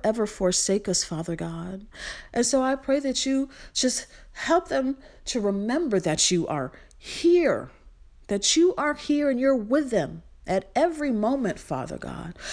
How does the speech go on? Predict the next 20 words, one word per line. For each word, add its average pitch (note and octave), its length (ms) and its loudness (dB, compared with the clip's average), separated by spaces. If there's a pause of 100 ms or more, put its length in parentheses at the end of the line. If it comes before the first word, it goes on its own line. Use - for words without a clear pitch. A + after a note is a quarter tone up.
(160)
And A#3+ 120 4
all E4+ 200 4
they C#4+ 160 2
have C#4 240 0
to A#3+ 100 -4
do A#3+ 280 0
is G#3+ 140 2
just - 300 -2 (260)
lean B3+ 460 4
on D#3+ 180 2
you, D#3 120 0
Father C#3+ 300 0
God. D3+ 200 2
All C#4 180 6
they C4+ 160 2
have B3 260 0
to F#3+ 100 2
do A#3+ 220 4
is A3 180 6
just - 260 4